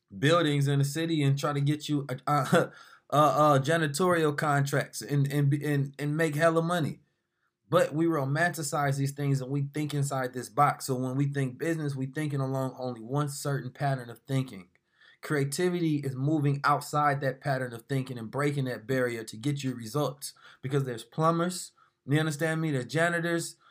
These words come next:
um, there's, there's all kind of different individuals who have jobs that are not romanticized, but they're making a lot more money than the people who out here looking cool. You understand me? That, that, so if you're going to do the hard work,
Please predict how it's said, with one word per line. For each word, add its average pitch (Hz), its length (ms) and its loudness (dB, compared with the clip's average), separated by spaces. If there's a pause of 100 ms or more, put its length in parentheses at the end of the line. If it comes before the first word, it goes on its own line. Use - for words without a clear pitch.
(260)
um, 131 520 4
there's, 131 300 0
there's 135 260 0
all 175 160 8
kind 170 200 0
of 151 100 -2
different 156 280 -2
individuals 147 680 2
who 151 140 -2
have 147 420 2
jobs 156 420 4
that 143 80 2
are 143 60 2
not 147 220 0
romanticized, 147 800 2
but 135 100 -8
they're 143 120 -2
making 151 440 0
a 123 80 -4
lot 143 260 -2
more 139 140 0
money 147 320 -2
than 135 140 -6
the 127 80 -6
people 139 320 -6
who 131 140 -2
out 123 160 0
here 123 160 -6
looking 110 320 -12
cool. 113 380 -2 (720)
You 147 140 4
understand 147 460 0
me? 151 160 0
That, 127 360 -4
that, 131 300 0 (200)
so 160 540 4
if 139 120 2
you're 170 140 2
going 170 220 0
to 147 120 -4
do 160 300 0
the 139 180 2
hard 143 400 0
work, 175 380 4